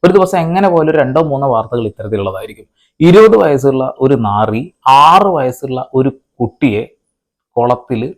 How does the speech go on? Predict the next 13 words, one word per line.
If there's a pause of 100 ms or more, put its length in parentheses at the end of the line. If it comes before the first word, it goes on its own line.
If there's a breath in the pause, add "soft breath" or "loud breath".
(100)
തള്ളിയിട്ട്
കൊന്നു. (320)
കൊല്ലാനുള്ള
കാരണം
എന്താ
വെച്ചിട്ടുണ്ടെങ്കിൽ
പ്രകൃതി
വിരുദ്ധ
പീഡനത്തിന്
ആ
കുട്ടിയെ
ഇരയാക്കാൻ
ശ്രമിച്ചു.